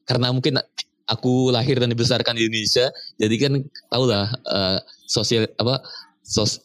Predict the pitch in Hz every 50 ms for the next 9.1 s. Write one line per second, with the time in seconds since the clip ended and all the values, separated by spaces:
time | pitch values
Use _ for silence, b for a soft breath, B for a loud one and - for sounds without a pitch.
0 | _ _ _ 107 107 107 104 104 101 101 87 - - _ _ _ _ _ _ _
1 | _ - 113 113 123 127 107 90 90 104 110 B B B B B B - - -
2 | - - - - - - 120 120 110 123 120 117 127 117 - 127 117 117 120 117
3 | 113 113 - 117 - 123 110 107 110 107 110 110 110 107 - 123 120 127 139 143
4 | 131 131 113 113 110 104 107 104 107 110 113 110 107 - 123 117 120 131 - 120
5 | - 107 101 98 98 90 98 98 98 104 104 - _ _ _ 92 90 90 92 95
6 | - 107 104 110 117 120 - B B B B B B B - - - 104 104 120
7 | 127 123 117 104 98 98 101 104 - - 101 101 110 - - 113 98 113 - -
8 | 113 - - 104 95 98 98 95 - 95 98 98 98 110 123 - 117 123 123 -
9 | 170 165